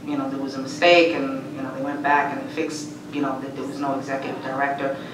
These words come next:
And, um, now the position is, is there for an executive director. Um, but I, I,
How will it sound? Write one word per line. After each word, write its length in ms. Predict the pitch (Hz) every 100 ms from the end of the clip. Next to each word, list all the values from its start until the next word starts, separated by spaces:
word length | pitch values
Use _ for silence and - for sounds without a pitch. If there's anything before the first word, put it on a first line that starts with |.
| - - -
And, 420 | 147 143 139 135 135
um, 540 | 139 139 135 131 127 -
now 320 | 139 139 135
the 100 | -
position 400 | - 131 135 139
is, 280 | 135 131 -
is 140 | - -
there 240 | 143 139
for 180 | - 139
an 60 | 135
executive 500 | - 135 135 131 -
director. 600 | 135 131 110 - 135 - - - - - -
Um, 800 | 151 147 139 139 - - - -
but 140 | 151
I, 180 | 147 147
I, 340 | 156 156 147